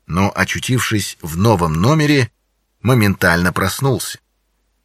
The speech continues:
Его волновало то, что его могут связать с личностью убийцы.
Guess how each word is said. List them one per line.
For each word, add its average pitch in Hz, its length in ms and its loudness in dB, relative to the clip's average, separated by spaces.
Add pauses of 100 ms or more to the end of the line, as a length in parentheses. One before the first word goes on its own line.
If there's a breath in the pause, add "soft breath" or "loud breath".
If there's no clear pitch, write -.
Его 95 300 0
волновало 101 640 2
то, 123 200 0
что 98 220 -2
его 92 180 0
могут 107 320 0
связать 92 560 -2 (180)
с - 140 -8
личностью 117 680 -2
убийцы. 120 640 -2